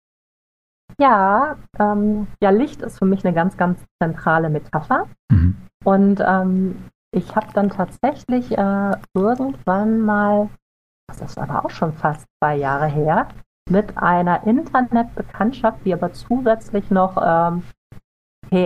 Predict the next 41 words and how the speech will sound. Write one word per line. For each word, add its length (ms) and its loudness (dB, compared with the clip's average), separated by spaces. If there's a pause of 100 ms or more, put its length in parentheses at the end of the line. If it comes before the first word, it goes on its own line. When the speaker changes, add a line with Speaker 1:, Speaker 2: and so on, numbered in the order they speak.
Speaker 1:
R 400 4
sehr 200 -4
erfahren 680 -4
war, 360 0 (360)
ein 180 2
Brainstorming 840 0
gemacht, 420 -4
wo 100 -2
sie 120 0
netterweise 640 -2
für 180 -8
mich 220 -6
offen 320 -4
war. 320 0 (240)
Und 140 0
dann 140 2
kreist 460 0
es 180 -6
ziemlich 460 2
schnell 240 0
um 140 0
Licht 240 -2
und 180 -2
Finsternis. 520 0
Und 120 -4
als 180 0
ich 120 -6
den 280 0
Titel 360 -4
hatte, 640 -2 (500)
dann 200 0
war 160 4
der 160 2
so 420 0 (140)
Hammer 320 4
für 200 -6
mich, 360 -2
dass 200 -2
ich 100 -8
tatsächlich 480 -2
seit 340 0